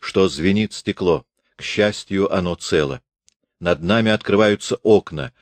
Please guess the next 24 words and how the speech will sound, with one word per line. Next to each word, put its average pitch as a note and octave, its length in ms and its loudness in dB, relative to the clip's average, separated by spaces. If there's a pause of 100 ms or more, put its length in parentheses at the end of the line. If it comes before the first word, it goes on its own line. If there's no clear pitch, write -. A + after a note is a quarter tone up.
(220)
а E2+ 120 -2
позади, G2+ 680 2 (220)
из G2+ 200 -2
глубины G#2 420 2
витрины, A2 640 2 (180)
на F#2+ 160 0
нас A2+ 260 0
таращат G#2 500 0
глаза F#2 520 0 (160)
элегантные G#2 800 2
деревянные G2+ 580 2
манекены G#2+ 640 0 (160)
Макса G2+ 440 -4
Клейна. E2 500 -2 (640)
Они G2+ 420 0
неподвижны G2 1040 0
в - 80 -12
своих E2+ 440 -2
одеждах, D#2+ 580 -2 (260)
сшитых - 640 0
по G2 120 -2
последней F#2+ 600 0
зимней F2 440 -4
моде, D#2+ 420 -4